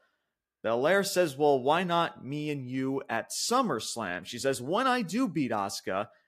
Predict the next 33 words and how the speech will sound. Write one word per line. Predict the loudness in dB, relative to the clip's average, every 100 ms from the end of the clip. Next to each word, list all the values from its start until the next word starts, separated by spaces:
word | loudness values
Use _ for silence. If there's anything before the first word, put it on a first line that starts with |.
| _ _
how | 2 2
about | 4 4 4
we | 0
raise | -2 -2 -2 -4
the | -8
stakes | -8 -6 -6 -6 -8 -8
about | -4 -2 -2 -4
me, | -6 -4 -6 -10 _ _
you | 0 2 2 2 -2 _ _ _
at | -2
SummerSlam," | 0 2 2 2 -2 -2 -2 -2 -2
or |
something | -4 -4 -4 -4
along | -4 0 0 0
those | -6 -6 -6
lines. | -4 -4 -6 -10 -12 _ _ _ 0
Uh, | 2 2
Charlotte | 2 4 4 2
Flair | -2 -2 0 0
accepts. | -2 0 4 4 2 -2
Both | 0 0 -2
women | -6 -6
shake | -8 -8 -8
hands. | -4 -2 0 -2 -6 -10 _ _ _
Frickin' | -8 -8
Charlotte | -6 -2 -2 -4
Flair | -4 -4
does | 0 -2 -2
her | -4
woo | 0 2 4 4 2 0 -2
and | -2
all | 0
that, | 0 -2